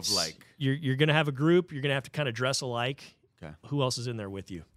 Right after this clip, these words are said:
Speaker 2: I think the L Bs for sure.
Speaker 1: Okay.
Speaker 2: We're just, we're, we're pretty tight here. So, you know, me, Kirko,
Speaker 1: Okay.
Speaker 2: Nev, Jalen.
Speaker 1: Yep. This is
Speaker 2: Um,
Speaker 1: Christian Kirksey,
Speaker 2: Yep.
Speaker 1: uh, Neville Hewitt, Jalen Reeves
Speaker 2: Jalen
Speaker 1: Maven.
Speaker 2: Reeves.
Speaker 1: Yeah.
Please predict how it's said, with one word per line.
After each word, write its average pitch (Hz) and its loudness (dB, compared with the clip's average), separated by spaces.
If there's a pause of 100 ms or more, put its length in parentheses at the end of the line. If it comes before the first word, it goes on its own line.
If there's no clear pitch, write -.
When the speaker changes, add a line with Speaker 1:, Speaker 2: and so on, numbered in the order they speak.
Speaker 2:
I 101 -8
think 123 -4
the - -14
L 90 -4
Bs 80 -12
for 82 -14
sure. - -10
Speaker 1:
Okay. 135 4
Speaker 2:
We're 104 0
just, 104 -6
we're, 113 -6
we're 117 -4
pretty 135 -4
tight 98 -2
here. 85 -8
So, 80 -10
you 87 -10
know, 82 -6
me, 104 -4
Kirko, 92 -8 (140)
Speaker 1:
Okay. 110 -2
Speaker 2:
Nev, 85 -6 (760)
Jalen. 101 -4 (680)
Speaker 1:
Yep. 98 -6 (200)
This - -2
is 90 -2
Speaker 2:
Um, 85 -6
Speaker 1:
Christian 143 8
Kirksey, 127 -2 (160)
Speaker 2:
Yep. 95 -8
Speaker 1:
uh, 98 -2
Neville 120 -2
Hewitt, 110 -2 (920)
Jalen 123 0
Reeves 131 0
Speaker 2:
Jalen 120 0
Speaker 1:
Maven. 120 2
Speaker 2:
Reeves. 113 -2 (220)
Speaker 1:
Yeah. 98 -8